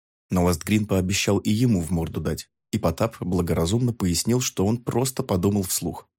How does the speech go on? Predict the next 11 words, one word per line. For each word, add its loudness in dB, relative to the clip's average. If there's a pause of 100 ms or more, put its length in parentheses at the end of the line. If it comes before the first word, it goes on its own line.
(240)
и 0
тут 2
же -2
согласился, -2
что -2
плохо 0
подумал. -4 (1120)
В 0
общем, 0 (120)
отчим 0
свалил. 0